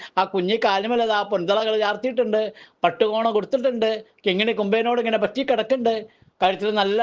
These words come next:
ഭംഗിയുള്ള ഒരു മുല്ലമൊട്ടുമാല ചാർത്തിയിട്ടുണ്ട്. പിന്നെ ഗോ-, മൂ-, മൂന്ന് ഗോപീ തിലകങ്ങൾ ഇങ്ങനെ പൂ പോലെ ഇങ്ങനെ വാർത്തി വെച്ചിട്ടുണ്ട്.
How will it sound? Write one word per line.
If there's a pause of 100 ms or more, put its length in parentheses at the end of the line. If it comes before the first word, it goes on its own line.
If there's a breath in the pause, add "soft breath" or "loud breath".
ഭംഗിയുള്ള
ഒരു
മുല്ലമൊട്ടുമാല (120)
ചാർത്തിയിട്ടുണ്ട്. (420 loud breath)
പിന്നെ
ഗോ-,
മൂ-,
മൂന്ന്
ഗോപീ (100)
തിലകങ്ങൾ
ഇങ്ങനെ
പൂ (220)
പോലെ
ഇങ്ങനെ (240)
വാർത്തി
വെച്ചിട്ടുണ്ട്.